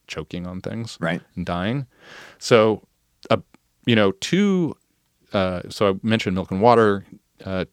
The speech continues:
Speaker 1: two French fries might be right next to each other in the fryer, and one is very crisp and one s-, somehow ends up soggy, very similar things.
Speaker 2: Right.
Speaker 1: And we can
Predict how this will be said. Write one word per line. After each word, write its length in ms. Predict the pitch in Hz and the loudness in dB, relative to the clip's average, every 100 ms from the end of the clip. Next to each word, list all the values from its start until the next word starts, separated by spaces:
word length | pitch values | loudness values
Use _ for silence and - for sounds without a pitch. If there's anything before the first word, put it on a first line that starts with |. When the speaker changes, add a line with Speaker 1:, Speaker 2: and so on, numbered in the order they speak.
| - | -10
Speaker 1:
two 220 | - 196 | -2 -2
French 340 | - 147 156 | 0 2 0
fries 580 | - - 82 78 80 - - _ _ | 0 -4 -4 -4 -8 -10 -16 _ _
might 440 | - 98 98 101 101 | -12 -4 -2 -2 -4
be 240 | 98 95 | -4 -2
right 200 | 90 107 | 2 2
next 220 | 110 110 | 2 -4
to 80 | - | -6
each 120 | 95 | -4
other 160 | 92 90 | -2 -2
in 60 | 82 | -4
the 60 | |
fryer, 340 | - 98 90 87 | -4 0 0 0
and 100 | 87 | -2
one 100 | 95 | -4
is 80 | |
very 160 | - 87 | -4 -6
crisp 360 | - 107 101 - | -2 -2 -2 -4
and 100 | 85 | -6
one 160 | 90 | -4
s-, 140 | 85 - - | -6 -10 -18
somehow 380 | - 107 92 90 | -10 -8 -4 -4
ends 140 | 87 - | -4 -8
up 120 | - | -10
soggy, 400 | - 78 85 101 | -8 -8 -6 -6
very 260 | 87 95 92 | -2 -2 -2
similar 460 | - 90 90 90 147 - | -6 -6 -6 -8 -12 -8
things. 420 | 92 101 113 - | -6 -6 -8 -10
Speaker 2:
Right. 180 | - 78 | -8 -6
Speaker 1:
And 340 | 85 98 92 90 _ - - _ | -4 -4 -4 -8 _ -20 -20 _
we 100 | 113 | -2
can 300 | 104 95 92 | -2 -4 -6